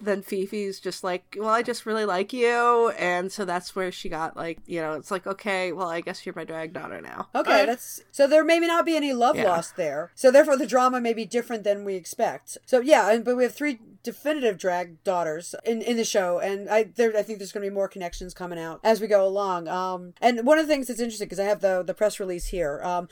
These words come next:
Speaker 2: there's actually, every episode is gonna be ninety minutes. Uh, it says supersized ninety minute episodes throughout season ten, and it's also returning. Um, we're gonna get the return of Untucked on T V. So it's the first time it's ever been on V H one. The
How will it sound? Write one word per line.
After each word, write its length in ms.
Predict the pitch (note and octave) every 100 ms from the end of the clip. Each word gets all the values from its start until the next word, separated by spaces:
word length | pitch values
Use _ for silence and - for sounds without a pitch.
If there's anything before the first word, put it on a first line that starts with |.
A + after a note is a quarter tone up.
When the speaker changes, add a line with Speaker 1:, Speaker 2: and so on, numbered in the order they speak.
| -
Speaker 2:
there's 120 | A3 B3+
actually, 360 | B3+ D4+ A#3
every 320 | - B3+ D#4 B3
episode 360 | C4 C#4+ B3
is 100 | A3
gonna 140 | G#3+ G#3+
be 60 |
ninety 280 | G3 G3 A3+
minutes. 500 | A3+ A#3 G#4+ - - - _ _
Uh, 200 | G3+ G#3 G#3
it 80 | A3+
says 220 | A#3 -
supersized 720 | - C4 D4+ C#4+ B3+ B3 -
ninety 240 | A#3 B3
minute 180 | B3+ A#3+
episodes 420 | - A#3 - A#3+ A#3
throughout 300 | A3 A3 A3+
season 280 | C#4 D4+ D#4
ten, 320 | A3 F#3 F3+ - - -
and 80 | A3
it's 80 | A#3+
also 440 | B3+ B3+ B3+ A#3+
returning. 640 | A3+ A3 B3 A#3 A3+ G#3+
Um, 320 | G#3 G3 F#3+ F#3+ - -
we're 80 |
gonna 100 | B3
get 140 | A#3 G#3+
the 40 |
return 240 | G#3+ A#3 G#3
of 80 |
Untucked 520 | F#3+ G3 A#3+ F3+ - -
on 260 | G#3 G#3 G#3
T 240 | - G#3+
V. 340 | F#3+ F3 - -
So 100 | -
it's 80 | A3
the 80 | A#3+
first 220 | C4 C#4+
time 140 | C#4 B3+
it's 100 | A#3+
ever 180 | A3+
been 160 | A3 A3
on 140 | G3+
V 140 | G3 G3
H 200 | F3+ -
one. 460 | B3+ A3+ F3 F3 F3
The 240 | G#3 E3